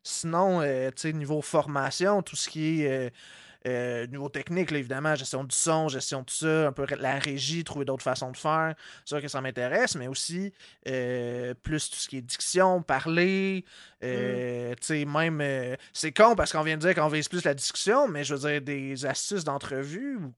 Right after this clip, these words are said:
Speaker 1: comment utiliser l'entrevue, tu sais, pour amener la discussion, je pense que c'est des choses qu'on peut aller quand même chercher, là.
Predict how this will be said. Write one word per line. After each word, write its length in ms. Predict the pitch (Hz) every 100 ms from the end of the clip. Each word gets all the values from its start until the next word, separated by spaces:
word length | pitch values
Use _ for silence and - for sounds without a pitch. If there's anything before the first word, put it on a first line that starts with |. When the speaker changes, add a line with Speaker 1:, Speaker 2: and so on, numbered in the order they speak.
| -
Speaker 1:
comment 260 | 139 143 185
utiliser 300 | 156 147 151
l'entrevue, 500 | 143 - 135 160 220
tu 80 |
sais, 180 | - 180 - - - _
pour 220 | 147 139
amener 240 | 131 139 147
la 120 | 131
discussion, 340 | 117 - 190
je 80 | 220
pense 160 | 143 -
que 60 | 120
c'est 100 | 120
des 160 | 123
choses 280 | - 143 139
qu'on 120 | 127
peut 80 | 123
aller 140 | 120
quand 140 | 123 123
même 100 | 127
chercher, 440 | 113 117 - 160
là. 100 | 143